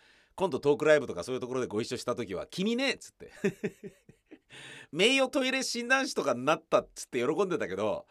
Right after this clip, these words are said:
俺はそれを株式会社アメニティの、えー、信孝社長に「剥奪した方がいい」っていう、そういうクレームをつけるよ。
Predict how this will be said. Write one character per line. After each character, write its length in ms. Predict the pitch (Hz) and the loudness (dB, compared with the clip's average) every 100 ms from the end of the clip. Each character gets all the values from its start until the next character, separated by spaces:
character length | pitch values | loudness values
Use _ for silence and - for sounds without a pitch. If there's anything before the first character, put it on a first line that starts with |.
| _ _ _ | _ _ _
俺 160 | 139 196 | 2 4
は 100 | 202 | 4
そ 140 | 220 | 2
れ 140 | 196 | 4
を 320 | 214 226 151 - _ _ _ | 6 6 4 -2 _ _ _
株 200 | - 131 | -8 -4
式 220 | 190 196 196 | -2 -2 4
会 160 | 202 | 4
社 160 | 170 123 | 6 2
ア 40 | |
メ 120 | 151 | 2
ニ 100 | 180 | -2
テ 80 | 165 | -2
ィ 100 | 127 | -4
の、 360 | 107 104 82 - _ _ _ _ _ | -4 -6 -6 -12 _ _ _ _ _
え 600 | - 101 98 95 92 95 101 | -10 -6 -4 -6 -6 -8 -4
ー、 40 | |
信 220 | 135 165 | -2 0
孝 220 | 190 180 180 | 2 2 4
社 160 | 220 | 2
長 160 | 190 110 | 2 -4
に 180 | 117 - | -4 -2
「剥 220 | 202 285 | -2 6
奪 260 | 294 302 | 6 6
し 60 | 285 | -2
た 80 | 277 | 8
方 120 | 294 | 8
が 120 | 240 | 8
い 160 | 208 277 | 2 0
い」 20 | |
っ 20 | - | -2
て 220 | _ 98 | _ -14
い 180 | 90 90 | -12 -12
う、 40 | |
そ 180 | 85 160 | -4 0
う 20 | |
い 60 | 170 | 0
う 40 | |
ク 120 | 165 | 2
レ 100 | 175 | 0
ー 20 | |
ム 80 | 175 | 0
を 60 | 165 | -4
つ 80 | - | 0
け 100 | 214 | 2
る 60 | |
よ。 180 | 143 - | 2 -4